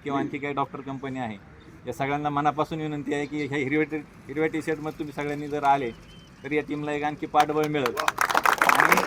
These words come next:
उरलेल्या लोकांनाही इथं आणण्यासाठी प्रत्येकाने एक अप्रोच करावा. तुमच्याबरोबर तुमचे मित्रपरिवारात येणारे कोण असतं, एक तर सकाळी सगळ्यात पहिला म्हणजे सकाळी उठणारा माणूस या ठिकाणी लवकर येऊ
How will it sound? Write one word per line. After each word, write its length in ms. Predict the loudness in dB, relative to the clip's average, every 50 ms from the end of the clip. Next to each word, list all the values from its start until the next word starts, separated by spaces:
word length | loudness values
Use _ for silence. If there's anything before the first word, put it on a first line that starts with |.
| 4 4 4 4 4 4 4 4
उरलेल्या 320 | 4 6 6 6 6 6
लोकांनाही 540 | 6 6 4 4 4 2 2 2 2 2 2
इथं 180 | 0 0 2 2
आणण्यासाठी 500 | 2 2 2 0 -2 0 0 0 0 -2 -6 -4
प्रत्येकाने 480 | -6 -6 -4 -4 -4 -2 -2 -4 -4 -4
एक 80 | -2
अप्रोच 400 | -2 -2 -2 -4 -6 -10 -10 -10
करावा. 300 | -6 -6 -4 -4 -4 -4 -6 -10 -16 -20 -20 -20 -20 -20 -20 -20 -20 -20 -20 -18 -16 -16 -16 -16 -16 -16 -16 -16 -14 -14
तुमच्याबरोबर 440 | -14 -10 -8 -8 -4 -4 -6 -6 -8
तुमचे 200 | -12 -12 -12 -12
मित्रपरिवारात 640 | -12 -10 -8 -6 -6 -4 -2 -2 0 0 -2 -2 -4
येणारे 300 | -4 -4 -4 -4 -4 -6
कोण 200 | -6 -6 -4 -4
असतं, 200 | -4 -4 -6 -8
एक 180 | -12 -12 -12 -12
तर 40 | -8
सकाळी 320 | -6 -6 -2 -2 -4 -4 -4 -10 -10
सगळ्यात 300 | -8 -6 -6 -6 -6 -6
पहिला 220 | -6 -4 -4 -4 -4
म्हणजे 240 | -6 -8 -14 -14 -10
सकाळी 260 | -10 -6 -4 -4 -4
उठणारा 400 | -4 -6 -8 -6 -4 -2 -2 -2
माणूस 280 | -4 -4 -8 -8 -8
या 60 | -8 -8
ठिकाणी 320 | -8 -8 -10 -8 -6 -2
लवकर 240 | -2 -2 -2 -4 -6
येऊ 100 | -6